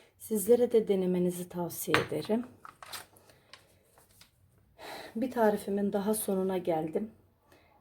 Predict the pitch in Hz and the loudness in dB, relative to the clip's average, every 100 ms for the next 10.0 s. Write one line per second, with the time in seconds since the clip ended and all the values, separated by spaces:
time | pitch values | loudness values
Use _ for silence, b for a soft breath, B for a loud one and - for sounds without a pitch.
0 | b 226 233 220 196 190 214 214 202 202 | b 2 2 2 2 6 6 6 -2 0
1 | 208 208 208 190 170 - 190 220 - _ | 0 2 2 2 -6 -10 -8 -8 -10 _
2 | _ 196 190 175 196 185 180 170 170 - | _ -8 -6 -4 0 0 2 0 -2 -4
3 | 190 180 202 202 208 208 208 185 - 175 | -4 0 0 0 2 2 0 -2 -4 -2
4 | 170 196 - b b b b - 208 214 | -2 -4 -8 b b b b 2 4 4
5 | 202 196 185 185 196 185 160 - 175 - | 2 2 0 0 0 -2 -2 -2 -6 -8
6 | - - 180 180 190 175 170 175 190 185 | -12 -6 -2 -2 -2 -2 0 0 0 0
7 | 165 175 - - 185 196 190 190 - 185 | -2 -4 -8 -6 -4 -2 -4 -4 -4 -6
8 | 185 185 185 - 180 185 - - _ _ | -4 -4 -4 -4 -4 -4 -10 -18 _ _
9 | - 190 - 180 - 175 165 151 - | -10 -6 -4 -6 -2 0 2 0 -6